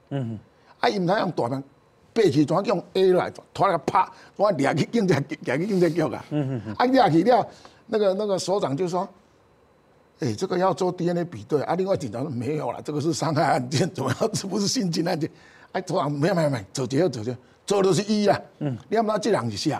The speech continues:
Speaker 1: 像。
Speaker 2: 就是这个，这个住伫迄个，伊电有半暝起来电脑迄个因表哥啦。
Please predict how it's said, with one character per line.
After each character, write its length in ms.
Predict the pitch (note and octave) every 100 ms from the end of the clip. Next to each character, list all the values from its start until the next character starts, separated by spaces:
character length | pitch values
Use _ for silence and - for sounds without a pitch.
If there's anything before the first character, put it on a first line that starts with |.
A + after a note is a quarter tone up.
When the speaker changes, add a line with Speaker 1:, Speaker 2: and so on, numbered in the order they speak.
| D#2
Speaker 1:
像。 200 | G2 D#3+ - - _ _ - _
Speaker 2:
就 80 | B2
是 120 | A2+
这 160 | B2 F#3
个， 80 | D3 - _ _ _ -
这 120 | F3+
个 60 | D3
住 120 | G3+
伫 120 | D#3
迄 160 | A#2+ E3
个， 100 | D3+ - _ _ _
伊 140 | D3+ C#3 - _
电 180 | C3 B2+
有 120 | C3+ B2 -
半 220 | A3 D3
暝 160 | A#2
起 120 | G#2+ C#3+
来 80 |
电 220 | C#3 C3+ A2+
脑 160 | D3+
迄 100 | C#3+
个 60 | D3+
因 80 | C3+
表 220 | A2+ F#2+ -
哥 200 | A#2 G#2
啦。 180 | G2+